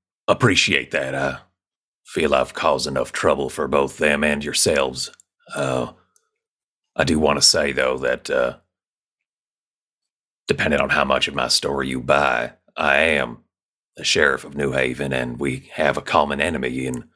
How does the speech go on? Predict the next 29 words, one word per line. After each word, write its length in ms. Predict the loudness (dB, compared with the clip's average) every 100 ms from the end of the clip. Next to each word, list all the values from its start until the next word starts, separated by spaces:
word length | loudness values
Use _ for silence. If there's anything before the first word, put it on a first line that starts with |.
| _ _ _ _ _
the 80 | 0
Children 380 | 2 2 0 -4
of 120 | 0
Lilith. 460 | 2 2 -2 -10 -20 -20 _ _ _ _ _ _ _ _ -6
And 520 | -2 0 0 -4 -8 -16 _ _ _ _ _ _ _ _ _ _ _ _ _ _ _ _ _ -20 -20 -20 -20 -20 -18 -8 -2
I 120 | 0
think, 500 | 2 2 2 0 2
uh, 480 | 4 4 2 0 -4 _ _ _ _ _ _ _ _ 2
in 140 | 4
the 80 | 4
spirit 600 | 2 2 0 0 -2 -4 _ _ _ _ _
of 100 | 0
what 180 | 0 2
New 180 | 0 2
Haven 320 | 2 0 0
stands 400 | -2 0 0 -2
for, 320 | -2 0 0
an 100 | 0 0
unconventional 760 | 0 -2 -4 -2 0 -2 -4 -4
approach 540 | -2 0 0 0 0
may 240 | 2 2
be, 400 | 0 0 0 0
uh, 260 | 0 0 0 -6 _ -6
in 160 | 0
order. 420 | 2 2 0 -4 -6 _ _ _ _ _ _ -10
Perhaps 360 | -2 -2 0
we 180 | -2 -4
could, 300 | -2 -2 2
uh, 340 | 2 2 -2